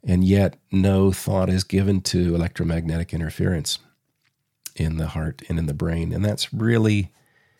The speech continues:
a better name for dirty electricity is electromagnetic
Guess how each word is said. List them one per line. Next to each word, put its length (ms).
a 60
better 600
name 520
for 320
dirty 280
electricity 800
is 320
electromagnetic 1000